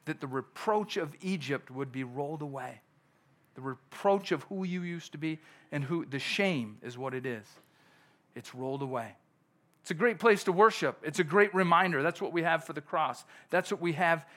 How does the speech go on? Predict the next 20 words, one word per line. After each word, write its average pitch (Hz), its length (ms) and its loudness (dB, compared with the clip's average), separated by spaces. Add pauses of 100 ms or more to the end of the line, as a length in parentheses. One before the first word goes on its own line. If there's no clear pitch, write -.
(220)
in 156 320 0 (260)
communion, 165 580 -4 (1080)
a 143 60 -6
reminder. 139 760 -4 (1200)
Because 131 300 -2
they 175 140 8
would 202 180 0
go 190 180 4
there 185 180 6
to 170 80 2
Gilgal 175 540 2
and 151 100 -2
they 156 80 0
would 160 160 0
look, 156 260 -2
"Oh - 280 -12
yeah, - 160 -10
there's 123 260 -16
those 135 180 -10
stones. 123 560 -10